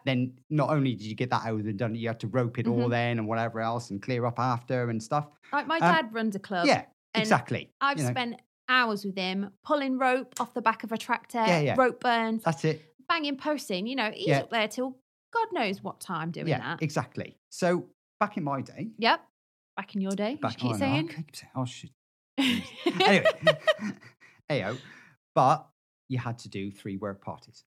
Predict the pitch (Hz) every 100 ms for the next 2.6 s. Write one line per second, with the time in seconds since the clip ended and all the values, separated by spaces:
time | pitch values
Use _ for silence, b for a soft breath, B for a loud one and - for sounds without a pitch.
0 | - 190 - _ _ - 208 139 131 262
1 | 196 123 - 127 90 - 113 98 95 90
2 | 80 - _ 202 208